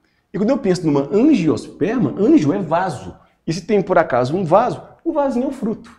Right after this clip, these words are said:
Então, isso, esse nome já ajuda muito. O cara põe assim na prova. Gimnosperma tem semente. Certo, esperma.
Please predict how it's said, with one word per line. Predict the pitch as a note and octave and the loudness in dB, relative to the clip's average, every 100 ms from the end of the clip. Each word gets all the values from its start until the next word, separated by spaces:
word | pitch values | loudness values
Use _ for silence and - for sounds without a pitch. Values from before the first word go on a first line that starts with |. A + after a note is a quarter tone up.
| _ _ _ - | _ _ _ 0
Então, | A3 A#3 | 4 4
isso, | - A3 C#4 C4+ | 2 2 2 0
esse | A3+ | 0
nome | B3+ F#3+ A3+ C4+ | 2 4 4 4
já | G3 G#3 | 4 2
ajuda | F#3 G#3+ | 2 -2
muito. | C4 C4 C4 - - - _ | 0 0 0 -4 -12 -20 _
O | |
cara | A3+ B3 | 0 0
põe | A#3+ B3 | 2 0
assim | G#3+ A3 | 0 -2
na | F3+ | 0
prova. | C#3+ G#2 E2 - - _ _ _ _ _ _ | 4 2 2 -10 -20 _ _ _ _ _ _
Gimnosperma | - C3 G#3 G3+ F3+ - C3 A2+ | -6 0 0 0 -4 -4 -2 -2
tem | A#2+ D3+ | -4 -4
semente. | D#3 F3 A#2 D#2+ - - _ _ | -2 -4 -4 -6 -14 -20 _ _
Certo, | - G#2 - - _ _ | -10 -8 -8 -14 _ _
esperma. | - - E2 D#2+ | -12 -6 -6 -8